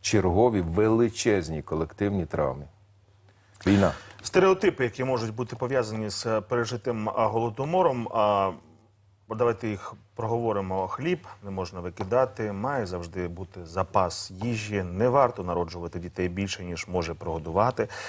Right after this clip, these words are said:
Speaker 2: Якщо дитина худа, її потрібно нагодувати, треба мати підсобне господарство, нікому не можна довіряти, не варто занадто радіти життю. Як вам?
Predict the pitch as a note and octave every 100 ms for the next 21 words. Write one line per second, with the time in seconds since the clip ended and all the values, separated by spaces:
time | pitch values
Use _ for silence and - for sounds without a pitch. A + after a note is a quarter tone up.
0 | - - D#3+ D3+ B2 B2 A#2 - A2 A2
1 | A#2 G2+ E2+ F2 F#2 F#2 F#2+ F#2 G#2 G2
2 | G2 G2 G2 G2 A2 G#2 F#2 E2 - -
3 | - A2+ A2 G#2 G2+ F#2+ - G2+ - D#3+
4 | A#2+ D#2 - F2 E2 G#2+ A#2 - - G#2+
5 | B2 - E3 G#2 F#2+ G2 G#2 F#2+ E2+ D#2+
6 | D#2+ D#2+ E2 A2+ B2 - F2 F2 E2+ A#2
7 | C#3 A2 F#2 F#2+ A2+ - - G#2 - _
8 | - G2 G#2+ G2+ G#2 - F#2+ G2+ F#2+ -
9 | F#2+ - - _ A2 F#2+ -